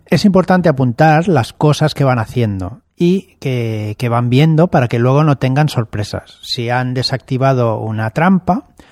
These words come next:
o han dejado un buen, una puerta abierta o no han dejado de vigilancia en el tesoro que acaban de conseguir. Ya sabes dónde va a ir el tesoro.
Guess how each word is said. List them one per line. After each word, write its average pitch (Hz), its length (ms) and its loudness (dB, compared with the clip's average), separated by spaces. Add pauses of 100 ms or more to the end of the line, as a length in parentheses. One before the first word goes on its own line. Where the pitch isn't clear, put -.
(160)
o 143 120 -2
han 135 100 0
dejado 135 400 2
un 135 160 2
buen, 123 420 0
una 123 260 2
puerta 123 300 0
abierta 180 420 0 (760)
o 170 320 0
no 147 220 2
han 151 100 2
dejado 156 440 2
de 120 380 0
vigilancia 143 800 2
en 160 80 4
el 127 140 4
tesoro 135 400 -2
que - 80 -2
acaban 117 340 0
de 120 100 -2
conseguir. 95 600 -6 (440)
Ya 107 160 -14
sabes 117 280 -10
dónde 104 260 -8
va 101 80 -8
a 101 60 -10
ir 101 80 -8
el 98 120 -12
tesoro. - 460 -14